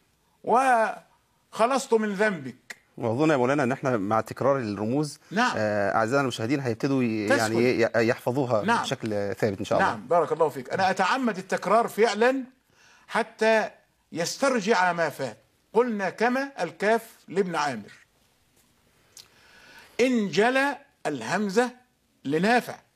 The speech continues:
Speaker 1: كأنه قال لي: "نافع وابن عامر يقرآن من غير الواو في لفظ، وسارعوا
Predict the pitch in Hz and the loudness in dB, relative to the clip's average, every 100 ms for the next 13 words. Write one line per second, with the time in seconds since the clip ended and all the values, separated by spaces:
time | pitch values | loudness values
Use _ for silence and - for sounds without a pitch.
0 | _ _ _ _ _ _ _ _ _ _ | _ _ _ _ _ _ _ _ _ _
1 | _ _ _ _ - 151 175 196 254 254 | _ _ _ _ -2 0 2 2 4 4
2 | 220 233 247 220 220 240 247 240 _ _ | 4 4 4 2 -2 -4 -4 -6 _ _
3 | 139 180 208 202 220 233 226 233 208 220 | -10 -4 -2 0 2 2 2 0 2 0
4 | 196 208 208 208 214 208 226 226 220 202 | 0 -2 2 2 2 0 0 0 -2 0
5 | 214 220 214 214 196 214 220 220 226 240 | 0 0 2 2 4 2 2 0 0 -4
6 | 233 _ _ _ 175 220 202 208 233 208 | -6 _ _ _ -4 -2 2 2 2 0
7 | 220 214 208 214 214 214 220 220 226 _ | 0 0 2 4 4 4 4 0 -4 _
8 | _ - 226 208 202 226 226 202 233 - | _ -8 -2 -2 2 2 0 -2 -2 -2
9 | _ _ _ _ 175 196 214 220 214 202 | _ _ _ _ -2 -2 0 2 4 4
10 | 220 226 233 240 247 247 | 2 4 2 0 0 -2